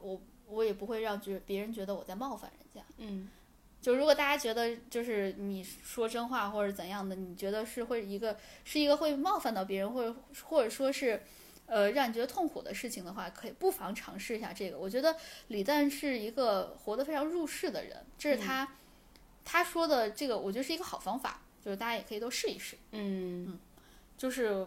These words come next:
Speaker 1: 包括现在说的那个明星啊，或者是个人的人设，我，我觉得这个是给我一个非常好的一个，怎么说呢？呃，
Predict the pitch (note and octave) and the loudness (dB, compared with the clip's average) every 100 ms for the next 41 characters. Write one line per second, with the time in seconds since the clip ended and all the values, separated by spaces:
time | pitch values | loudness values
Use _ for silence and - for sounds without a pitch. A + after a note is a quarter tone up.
0 | - - A3+ A#3 G#3 G#3 A3 G3+ G#3+ G3+ | -2 2 4 4 -2 0 -4 -4 -2 -2
1 | G#3 G#3 F3+ F3+ - - - - G#3+ G#3+ | -4 -6 -8 -10 -16 -20 -20 -12 -8 -6
2 | A3+ B3 A3+ A3+ A#3 A3+ A#3 G3+ G3 C#4 | -4 -2 -2 0 0 0 -2 -2 0 0
3 | G#3+ F3 G#3 F#3 F#3+ A3 F#3+ F#3 - - | 0 0 -4 -6 -8 -6 -6 -8 -16 -8
4 | G3 F#3 G#3 B3 C#4+ A3+ A3+ G3+ G#3+ F#3+ | -6 -2 0 0 -2 -4 -4 -4 -2 -2
5 | F3+ G#3+ G#3+ B3 A#3 A#3 - - F#3+ F#3+ | -2 -6 -4 -6 -6 -8 -12 -8 -8 -8
6 | - E3 - - - - - - - - | -6 -6 -6 -10 -20 -20 -20 -20 -20 -20
7 | - - - - G#3 F#3+ G3 G#3+ G3+ G3 | -20 -20 -20 -12 -8 -8 -6 -6 -4 -6
8 | G3 - - - - - - A3 G3+ | -8 -16 -20 -20 -20 -20 -10 -2 -2